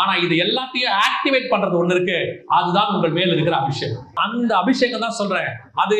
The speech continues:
நார்மலா இருக்கும், ஒரு இடத்துல கர்த்தர் மூடுவார், ஒரு இடத்துல உங்களை நடத்துவார், ஒரு இடத்துல உயர்த்துவார். அதுக்கு நீங்க ஒண்ணுமே செய்ய முடியாது, அது உங்க கையிலேயே இல்ல. எவ்வளவு டேலண்ட் வேணா உங்ககிட்ட இருக்கட்டும். நம்மளே சில நேரத்துல யோசிப்போம், அழகா பாட்டு எழுதுவாங்க, அவ்வளவு அற்புதமா இருக்கும், ஆனா ரீச்சா இருக்காது.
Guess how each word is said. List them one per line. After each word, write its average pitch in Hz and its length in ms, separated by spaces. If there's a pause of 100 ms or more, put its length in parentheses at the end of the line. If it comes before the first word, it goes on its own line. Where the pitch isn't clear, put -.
(720)
நார்மலா 330 440
இருக்கும், 277 320 (160)
ஒரு 220 280
இடத்துல 254 300
கர்த்தர் 196 280
மூடுவார், 165 340 (640)
ஒரு 208 160
இடத்துல 262 260
உங்களை 202 220
நடத்துவார், 175 400 (100)
ஒரு 202 100
இடத்துல 220 280
உயர்த்துவார். 202 460
அதுக்கு 302 260
நீங்க 240 180
ஒண்ணுமே 359 260
செய்ய 320 180
முடியாது, 247 300 (280)
அது 240 260
உங்க 285 140
கையிலேயே 311 400
இல்ல. 240 120 (720)
எவ்வளவு 349 460
டேலண்ட் 320 240
வேணா 302 160
உங்ககிட்ட 277 280
இருக்கட்டும். 240 360 (420)
நம்மளே 254 240
சில 247 120
நேரத்துல 254 240
யோசிப்போம், 185 400 (380)
அழகா 320 480
பாட்டு 247 240
எழுதுவாங்க, 165 360 (280)
அவ்வளவு 302 380
அற்புதமா 302 320
இருக்கும், 190 300 (160)
ஆனா 196 200
ரீச்சா 214 240
இருக்காது. 127 280